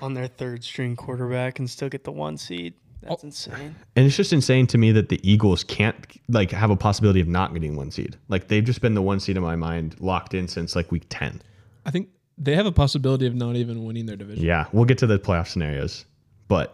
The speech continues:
Speaker 3: you're, you're absolutely correct. That is, that's unbelievable. So, b-, I, honestly, though, I, I think it works out good for the Eagles that it's this way in a weird way because Hurts is,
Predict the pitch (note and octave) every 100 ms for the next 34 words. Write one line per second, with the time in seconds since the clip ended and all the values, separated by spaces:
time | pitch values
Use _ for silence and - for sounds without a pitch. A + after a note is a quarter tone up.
0 | G#1+ G2+ F#2 E2+ F2+ E2 E2+ F#2 F2+ E2+
1 | E2 E2 C#2 - - - G#2+ G2+ F2 -
2 | - _ - G2 - G2+ F2+ E2+ - -
3 | - _ _ _ _ - - - - _
4 | _ _ _ _ _ C3 B2 B2 A#2+ C#3+
5 | - - G2+ A#2+ D3+ F#3+ - F#3 F#3+ F3
6 | - - _ _ _ _ _ _ _ _
7 | _ - - - G2 B2 C#3 F#3 F#3 E3+
8 | - A2+ G#2+ A2 - G#2+ - - G2+ G2
9 | F#2 F2+ A2 - A#2 A2+ G#2+ A2 A2+ B2
10 | A#2 A2+ A#2 - A#2+ - B2+ C3+ C#3 -
11 | A2+ G#2 G2 G#2+ G#2 G#2 G#2+ G#2+ G#2 F#2+
12 | - A#2 - C3 -